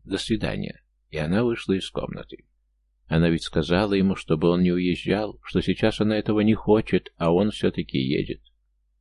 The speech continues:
Но едва она после своей неожиданной вспышки вышла на улицу, ей пришлось закусить губы, чтобы сдержаться. Так ей стало досадно и горько.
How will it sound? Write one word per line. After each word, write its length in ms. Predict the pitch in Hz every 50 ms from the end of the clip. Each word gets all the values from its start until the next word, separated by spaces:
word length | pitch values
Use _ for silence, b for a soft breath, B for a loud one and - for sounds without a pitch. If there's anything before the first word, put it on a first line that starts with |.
| _ _ _ _ _ _ _ _
Но 120 | - 87 85
едва 300 | 85 82 85 85 95 98
она 140 | 95 92
после 300 | 82 - 92 80 - 92
своей 280 | 82 - - 85 82 85
неожиданной 420 | 85 85 80 76 85 78 80 80 73
вспышки 420 | - - - 90 80 - - 82
вышла 300 | 76 78 71 - - 71
на 160 | 69 67 71
улицу, 400 | 80 98 110 107 - - - -
ей 100 | 76 -
пришлось 380 | - 76 71 - - 92 87 78
закусить 500 | 78 82 - - - - - 80 69 -
губы, 320 | - 123 123 92 73 -
чтобы 320 | - - - - 67 69 73
сдержаться. 760 | 67 - - 87 - - 90 80 69 - - - - - - -
Так 160 | - 101 -
ей 100 | 110 98
стало 300 | - - - 92 92 85
досадно 560 | 78 80 76 - - - 73 78 78 85 90
и 180 | 92 - - 92
горько. 500 | 82 73 69 55 - - - 50 -